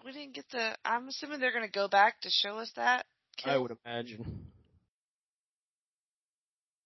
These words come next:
Speaker 1: I hope, I hope Crutch, uh, at least survives everything.
Speaker 2: Mm.
Speaker 1: Probably not, but.
Speaker 2: <laughs>
Speaker 1: Are we gonna see it?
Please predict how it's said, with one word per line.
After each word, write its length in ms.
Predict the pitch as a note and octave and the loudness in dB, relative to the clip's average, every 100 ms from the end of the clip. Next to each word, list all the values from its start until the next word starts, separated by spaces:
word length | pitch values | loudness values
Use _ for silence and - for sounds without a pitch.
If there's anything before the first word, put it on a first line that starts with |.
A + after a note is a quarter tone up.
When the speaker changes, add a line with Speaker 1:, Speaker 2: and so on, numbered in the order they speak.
| _ _ _ _ - | _ _ _ _ -6
Speaker 1:
I 120 | - | 0
hope, 180 | C#4 F4+ A#3 _ _ _ | 4 2 2 _ _ _
I 80 | - | -10
hope 160 | D4+ - - | -8 -10 -10
Crutch, 460 | F#3+ F3+ - - - | -8 -4 -2 -4 -4
uh, 220 | F3+ F3 - _ _ _ _ _ _ | -12 -12 -18 _ _ _ _ _ _
at 140 | F3 D#3+ | -6 -4
least 260 | F3 - | -8 -8
survives 480 | E3+ D#3+ E3 E3+ F3 - - | -10 -10 -10 -10 -12 -18 -20
everything. 400 | - - B2+ B2 | -16 -4 -2 -2
Speaker 2:
Mm. 20 | A#2 - _ _ _ _ _ _ _ _ _ _ _ _ - | -4 -12 _ _ _ _ _ _ _ _ _ _ _ _ -8
Speaker 1:
Probably 260 | F#3+ F3+ | -6 -4
not, 280 | E3 D#3+ - - | -6 -6 -8 -12
but. 160 | - _ _ _ _ _ _ _ _ _ - - - | -18 _ _ _ _ _ _ _ _ _ -14 -10 -2
Speaker 2:
<laughs> 180 | G4+ - _ _ _ _ _ _ _ _ _ _ _ _ _ _ _ _ _ _ _ _ _ - | -4 -4 _ _ _ _ _ _ _ _ _ _ _ _ _ _ _ _ _ _ _ _ _ -16
Speaker 1:
Are 60 | F#3 | -10
we 80 | F#3 | -4
gonna 140 | F#3 | -4
see 180 | - F#3 | 0 0
it? 160 | G3+ | 0